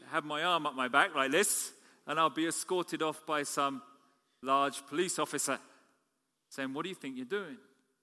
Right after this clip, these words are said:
"But I'm a citizen." "Yes, but you're not a member of the royal family. There is a difference." But what does God say we are? Are we citizens?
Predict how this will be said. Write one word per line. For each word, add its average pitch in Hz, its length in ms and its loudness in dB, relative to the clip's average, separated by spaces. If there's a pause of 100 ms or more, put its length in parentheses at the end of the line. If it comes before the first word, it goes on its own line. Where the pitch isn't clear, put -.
(140)
"But 202 160 4
I'm 131 160 4
a 123 60 0
citizen." 330 600 4 (1000)
"Yes, 143 280 -6
but 135 180 -14
you're 135 100 -10
not 143 160 -6
a 139 40 -12
member 127 420 -8
of 113 200 -16
the 113 100 -16
royal 113 360 -12
family. 110 680 -14 (120)
There 127 160 -12
is 123 140 -12
a 120 40 -12
difference." - 680 -18 (1500)
But 147 80 -14
what 180 140 -10
does 202 120 -12
God 185 240 -8
say 131 220 -10
we 113 220 -14
are? - 180 -20 (1600)
Are 123 60 -16
we 117 120 -12
citizens? 165 800 -8